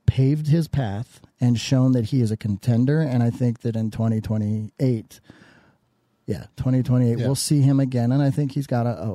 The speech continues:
Speaker 1: a very good chance, unless he screws himself and becomes, you know,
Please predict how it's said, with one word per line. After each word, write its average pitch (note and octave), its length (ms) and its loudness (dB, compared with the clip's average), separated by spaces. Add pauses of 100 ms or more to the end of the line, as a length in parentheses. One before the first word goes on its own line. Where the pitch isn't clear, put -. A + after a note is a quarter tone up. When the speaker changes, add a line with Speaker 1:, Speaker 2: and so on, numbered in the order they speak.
(100)
Speaker 1:
a C3 40 -6
very B2+ 460 2
good A#2 200 0
chance, A2 340 -2
unless A#2+ 280 2
he A#2+ 100 -2
screws B2 500 -2
himself G#2+ 520 -2
and A2 160 -6
becomes, G#2 600 -6
you A#2 100 -2
know, G2+ 280 -6